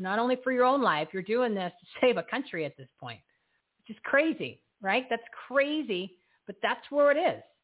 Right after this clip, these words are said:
It's that bad. And I know a lot of people don't pay attention to this stuff like I do, where I'm sitting all weekend long listening to twenty-four hours of different shows in all these different categories. So I'm just relaying the info.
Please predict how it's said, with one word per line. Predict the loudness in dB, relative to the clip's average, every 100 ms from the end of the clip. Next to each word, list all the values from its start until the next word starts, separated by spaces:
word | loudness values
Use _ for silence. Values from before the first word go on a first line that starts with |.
| _
It's | -18 -16 -12
that | -2 0 0 -2 -16 _ _ _ _ _ _
bad. | 2 2 2 -4
And | -8
I | -4
know | 2 4
a |
lot | 4
of | 2
people | -2 -4
don't | -2 -2
pay | -2 -4
attention | -2 -6 -6 -6
to | -6
this | -8
stuff | -4 -4 -2
like | 0
I | 2 4
do, | 4
where | 4
I'm | 2 2 -2
sitting | -4 0
all | 2 4
weekend | 2 2 2
long | 4 4 4
listening | 0 -2 -4 -8
to | -12 -8
twenty-four | -4 -2 -2 0 2
hours | 4 6 4 2 -4 _ _ _ _ _
of | -2 0
different | 0 -2 -2 -4 0
shows | 4 6 4 0 -8
in | -10
all | -2 0
these | 0 -2
different | -6 -8 -10 -2
categories. | -2 -2 -6 -10 -10 -14 _ _ _ _ _ _ _ -2
So | 0 2
I'm | 0 0
just | 0
relaying | 0 2 4 6 4
the | 2
info. | 0 -2 -2 -4 -4